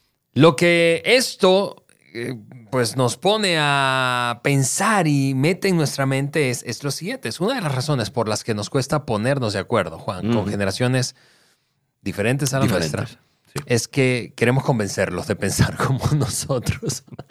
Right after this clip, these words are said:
Speaker 1: Bueno, y por cierto, eso no pasa nada más en gente con generación distinta. Si tú estás casado, tú has, este, probablemente desgastado parte de tu vida de matrimonio intentando hacer que tu cónyuge piense como tú.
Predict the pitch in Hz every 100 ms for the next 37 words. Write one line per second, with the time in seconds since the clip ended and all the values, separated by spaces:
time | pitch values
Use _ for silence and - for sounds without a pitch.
0 | - - - - 196 117 - - 127 135
1 | 135 117 147 143 139 147 139 139 139 131
2 | 127 113 131 107 117 110 120 123 104 90
3 | 107 98 92 101 107 - 101 92 90 98
4 | 117 131 135 123 131 143 - - 104 101
5 | - - - _ 101 92 - 92 82 92
6 | 98 104 98 87 80 80 135 123 87 -
7 | 95 95 98 80 85 87 104 98 90 101
8 | 123 135 131 117 87 92 95 95 98 101
9 | 98 - 98 - 101 147 151 277 233 202
10 | 226 214 247 247 - 113 104 - 131 156
11 | 262